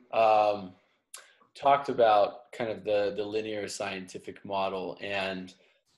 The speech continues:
you know, through, I know Bruce Lipton very well, for example, um, who I'm gonna be interviewing for my film very soon, and, uh, uh, you know, quantum, uh, physicist who also focuses mostly on consciousness. And,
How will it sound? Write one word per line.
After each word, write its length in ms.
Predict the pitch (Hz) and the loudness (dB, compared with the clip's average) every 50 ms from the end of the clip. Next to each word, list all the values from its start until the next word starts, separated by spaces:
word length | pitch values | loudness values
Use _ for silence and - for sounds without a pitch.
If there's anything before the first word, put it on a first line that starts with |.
| _ _ | _ _
you 120 | 123 117 | -4 -2
know, 160 | 110 104 95 | 0 -2 -2
through, 360 | 92 - - 123 117 113 110 | -2 -4 -4 -2 0 2 2
I 80 | 107 113 | 2 2
know 200 | 113 117 113 110 | 2 0 -4 -4
Bruce 340 | 101 104 113 113 110 - - | -6 -8 -12 -12 -12 -8 -6
Lipton 400 | 117 110 - - - 104 101 98 | -6 -6 -6 -8 -10 -10 -8 -6
very 220 | 101 98 98 98 | -6 -6 -6 -4
well, 200 | 98 98 98 95 92 | -4 -4 -6 -6 -8
for 180 | - - 101 95 | -10 -12 -12 -12
example, 720 | 92 92 107 104 101 98 95 - 101 98 92 92 - _ _ _ - | -8 -6 -4 -4 -4 -4 -6 -6 -4 -4 -4 -6 -8 _ _ _ -4
um, 520 | 95 98 95 95 95 92 90 90 90 - - _ _ _ _ - - - - _ _ _ _ - | -2 0 0 0 0 -2 -4 -8 -10 -14 -18 _ _ _ _ -16 -16 -16 -20 _ _ _ _ -8
who 400 | 117 110 104 101 101 101 95 78 | -6 -4 -4 -4 -4 -2 -2 -2
I'm 260 | 101 101 95 - - _ _ _ | -2 -4 -6 -10 -14 _ _ _
gonna 160 | - 110 101 | -4 -4 -2
be 140 | 92 95 95 | -2 -2 -2
interviewing 420 | 95 98 95 90 95 95 92 95 92 | -2 -2 -4 -4 -4 -4 -4 -6 -8
for 140 | - - | -12 -10
my 120 | 98 92 90 | -10 -10 -8
film 360 | 90 - 107 101 98 95 90 | -6 -4 -4 -4 -4 -4 -2
very 200 | 95 95 95 95 | -2 0 0 -2
soon, 460 | 90 - - 104 101 95 95 95 92 | -4 -6 -6 -6 -6 -4 -4 -4 -6
and, 300 | 92 90 92 90 90 90 | -6 -6 -6 -8 -6 -4
uh, 20 | 92 92 92 90 87 87 90 - - | -2 -2 -2 -2 -2 -4 -4 -6 -4
uh, 340 | 92 90 87 85 82 82 - | -2 -2 0 0 0 -2 -2
you 100 | 110 110 | -2 -2
know, 100 | 95 87 | -2 -2
quantum, 600 | - - - 104 101 95 - - 98 92 92 90 85 _ _ _ - | -4 -2 -2 -2 -2 -2 -4 -6 -6 -6 -6 -8 -10 _ _ _ -6
uh, 340 | 90 90 85 80 69 55 50 - - | -4 -2 -2 -4 -4 -6 -8 -10 -2
physicist 520 | - 127 117 104 95 - - 98 - - | 0 0 0 0 -4 -4 -4 -4 -4 -4
who 80 | - 92 | -2 -2
also 240 | 87 90 - - - _ | -2 -2 -4 -8 -6 _
focuses 680 | - 101 92 - 90 - - 92 85 82 - - - - - | 2 2 2 0 -6 -8 -6 -6 -8 -8 -10 -14 -14 -14 -10
mostly 360 | 95 90 85 - - 90 90 | -10 -10 -8 -8 -8 -8 -6
on 240 | 87 90 87 87 87 _ | -6 -6 -8 -10 -12 _
consciousness. 720 | - - 95 90 - - - - - 90 87 87 - - - | -4 -4 -4 -4 -4 -8 -8 -10 -8 -8 -8 -8 -8 -8 -8
And, 240 | 92 90 85 85 | -8 -8 -8 -10